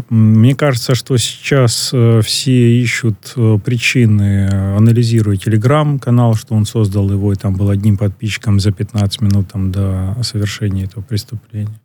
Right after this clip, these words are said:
Потом обсуждают, кто выдал как лицензию,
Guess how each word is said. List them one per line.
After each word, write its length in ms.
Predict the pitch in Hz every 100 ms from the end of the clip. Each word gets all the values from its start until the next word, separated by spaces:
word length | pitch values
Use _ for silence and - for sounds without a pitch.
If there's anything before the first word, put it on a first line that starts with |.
| _ _ _ _ - - - _
Потом 380 | 120 113 143 113
обсуждают, 760 | 104 - 107 104 110 104 98 -
кто 240 | - 117
выдал 320 | 110 110 104 98
как 220 | - 107
лицензию, 920 | 104 - 151 139 113 101 101 98